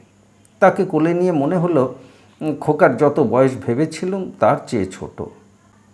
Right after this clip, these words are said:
এখনও তেমন কথা বলতে পারে না। ছোটবাবুর বাসায় ঝি তাকে কোলে করে বাড়ির ভিতর নিয়ে গেল।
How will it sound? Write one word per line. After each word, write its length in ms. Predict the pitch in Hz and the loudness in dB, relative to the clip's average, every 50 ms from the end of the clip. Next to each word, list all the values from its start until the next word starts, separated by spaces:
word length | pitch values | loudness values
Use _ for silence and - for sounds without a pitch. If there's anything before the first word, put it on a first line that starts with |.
| - - | -4 -4
এখনও 500 | 147 - - 226 233 190 127 - - - | -4 -2 0 0 2 2 2 0 0 4
তেমন 260 | - 147 143 151 147 - | 6 6 6 6 4 0
কথা 400 | - - 127 127 - - 220 208 | -4 -6 -6 -6 -6 -6 -6 -2
বলতে 300 | 170 131 104 92 107 92 | -2 -2 -2 -2 -4 -4
পারে 260 | - 80 76 82 85 | -4 -4 -6 -6 -8
না। 140 | 85 90 - - - _ _ _ _ _ _ _ _ _ _ _ _ _ _ | -12 -16 -20 -20 -20 _ _ _ _ _ _ _ _ _ _ _ _ _ _
ছোটবাবুর 480 | - - 202 190 226 214 208 208 208 196 | -4 -2 0 2 4 4 6 6 4 4
বাসায় 540 | 135 127 127 127 - - 175 139 143 160 151 | 4 4 4 4 4 2 4 4 2 2 -2
ঝি 280 | 123 - 165 165 147 131 - | -4 -2 0 0 0 2 0
তাকে 240 | 151 147 - 151 | 0 0 0 -4
কোলে 280 | 120 - 127 113 117 113 | -4 -2 0 0 0 0
করে 260 | - 143 139 165 175 | 0 0 0 0 0
বাড়ির 340 | - 123 120 113 107 117 110 | 0 2 2 2 2 0 -4
ভিতর 340 | 92 98 101 98 170 175 185 | -4 -6 -6 -4 -4 -4 -2
নিয়ে 240 | 156 104 87 87 82 | -2 -4 -4 -6 -8
গেল। 140 | 78 69 | -10 -10